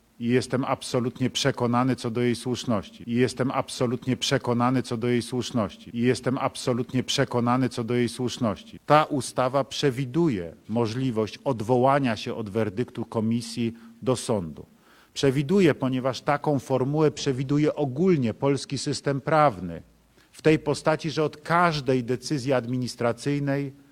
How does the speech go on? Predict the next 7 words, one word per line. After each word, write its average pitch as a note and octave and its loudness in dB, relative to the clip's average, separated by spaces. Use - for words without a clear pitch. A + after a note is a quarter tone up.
jeżeli C#3+ 2
ustawa D3 4
nie C#3 0
stanowi C3+ 0
inaczej, C#3+ 0
przysługuje C#3 0
skarga C#3 4